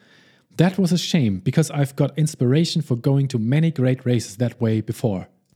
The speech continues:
The huge Adidas area in the main hall was clearly the main attraction.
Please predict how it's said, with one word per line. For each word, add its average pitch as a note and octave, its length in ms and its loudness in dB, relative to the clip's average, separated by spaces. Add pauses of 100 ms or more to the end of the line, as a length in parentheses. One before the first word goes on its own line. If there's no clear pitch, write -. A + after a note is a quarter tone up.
(460)
The C3 100 2
huge G#3 560 0
Adidas C#3 640 2
area A#2+ 580 0
in C3 120 0
the A#2+ 100 0
main C#3 320 2
hall A2+ 520 -4
was B2 200 -2
clearly F#3 580 0
the C#3 160 0
main C#3 340 2
attraction. B2 680 -4